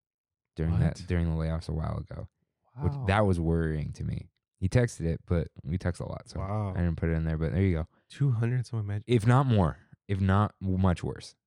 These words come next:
Speaker 1: But, uh, that's, like, the
Speaker 2: Jeez.
Speaker 1: minimum. 'Cause, uh, my memory likes to do things. So, I don't know. But, uh, anyways,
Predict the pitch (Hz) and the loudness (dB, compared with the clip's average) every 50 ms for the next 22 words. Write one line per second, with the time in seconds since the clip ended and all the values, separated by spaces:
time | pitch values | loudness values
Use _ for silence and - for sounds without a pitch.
0 | _ _ _ - 90 85 82 82 82 78 78 78 73 64 87 95 95 90 - 107 | _ _ _ -2 0 0 2 2 0 0 -2 -2 -4 -2 0 0 0 0 2 0
1 | 95 82 90 92 90 90 87 82 82 78 78 73 76 71 - _ _ - - 110 | 0 2 0 2 2 2 2 2 2 0 -2 -4 -6 -8 -12 _ _ -2 -2 0
2 | 98 98 104 82 76 - - - _ _ _ _ _ _ _ - - _ _ _ | 0 0 -2 -2 -4 -8 -10 -16 _ _ _ _ _ _ _ -20 -20 _ _ _
3 | _ _ - 113 127 131 135 135 135 139 135 135 135 127 120 113 - - 98 98 | _ _ 2 2 4 4 4 4 4 4 6 6 8 6 6 4 4 2 2 0
4 | 95 92 - - - - _ - - 78 78 71 73 - 52 65 73 - - - | 0 0 -2 -8 -18 -20 _ -10 -6 -4 -4 -6 -6 -6 -8 -10 -10 -12 -16 -20
5 | _ _ _ _ _ _ _ _ _ - 80 80 80 78 - - _ _ _ _ | _ _ _ _ _ _ _ _ _ -8 -6 -6 -6 -6 -10 -14 _ _ _ _
6 | _ _ _ _ _ _ _ _ _ _ _ _ _ _ _ - 82 76 76 73 | _ _ _ _ _ _ _ _ _ _ _ _ _ _ _ -6 -6 -4 -4 -6
7 | 69 82 - _ _ _ _ _ _ _ _ _ - 98 98 98 95 95 92 92 | -6 -10 -14 _ _ _ _ _ _ _ _ _ 0 2 4 4 4 4 4 4
8 | 92 92 92 92 90 92 90 - _ _ _ _ _ _ _ _ _ _ _ _ | 4 4 4 4 2 0 -2 -6 _ _ _ _ _ _ _ _ _ _ _ _
9 | _ - 131 120 101 92 87 82 - | _ 0 2 4 6 6 4 2 0